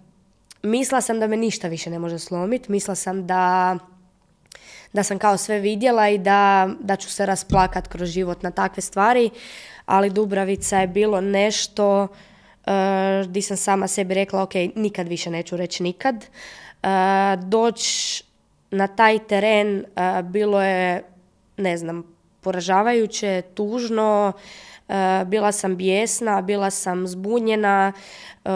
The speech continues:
nisam znala uopće na koji način krenut pomagat tim psima. E, ono što me definitivno najviše u Dubravici slomilo je pas koji je imao slomljen vrat i izvađena, e, utrobu van. E,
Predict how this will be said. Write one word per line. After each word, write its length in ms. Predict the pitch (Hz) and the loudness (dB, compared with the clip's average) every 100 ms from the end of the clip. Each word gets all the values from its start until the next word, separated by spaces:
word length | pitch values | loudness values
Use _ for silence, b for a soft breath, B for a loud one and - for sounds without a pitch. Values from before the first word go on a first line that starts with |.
| 185 190 190 190 185 - _ - | 0 0 0 -2 -6 -14 _ -10
nisam 500 | - 202 208 208 190 | -2 0 0 0 0
znala 380 | 196 202 202 | 2 4 6
uopće 420 | 196 208 208 - 202 | 4 2 0 -2 -2
na 100 | 190 | -2
koji 240 | 214 208 | -2 0
način 400 | 196 202 202 185 | 2 2 0 -6
krenut 480 | - 202 202 180 - | 0 4 4 2 -2
pomagat 500 | 185 175 180 180 - | -2 0 0 -4 -4
tim 180 | 208 196 | -4 -2
psima. 600 | - 208 226 240 233 220 B B B B B | -2 0 2 4 4 2 B B B B B
E, 60 | 196 190 190 190 185 185 185 190 190 - - _ _ | -2 0 2 2 2 2 0 0 -2 -8 -16 _ _
ono 200 | 214 220 | 2 2
što 180 | 190 202 | 0 -2
me 120 | 190 | -2
definitivno 600 | 180 202 196 180 190 185 | 0 -2 -2 -6 -6 -4
najviše 440 | 185 185 175 170 180 | 0 2 0 -2 -6
u 60 | |
Dubravici 480 | 180 185 175 175 180 | -6 -4 -4 -6 -8
slomilo 560 | - 180 180 180 185 175 | -6 -2 -2 -2 -2 -4
je 260 | 180 180 | -4 -6
pas 320 | 180 190 175 - | -4 -2 -2 -2
koji 200 | 185 185 | -4 -2
je 60 | |
imao 160 | 185 180 | -2 -4
slomljen 420 | - 185 180 180 | -2 -2 -2 -4
vrat 340 | 185 180 175 | -2 -2 -2
i 60 | 180 | -6
izvađena, 840 | 170 180 175 170 170 170 170 170 - | -6 -4 -4 -4 -8 -8 -8 -10 -12
e, 120 | 233 170 170 170 175 175 - _ _ _ _ _ - | -12 -12 -12 -12 -12 -14 -18 _ _ _ _ _ -6
utrobu 420 | 196 - 175 175 | -6 -4 -6 -2
van. 340 | 175 185 | 0 2
E, 40 | 247 | 0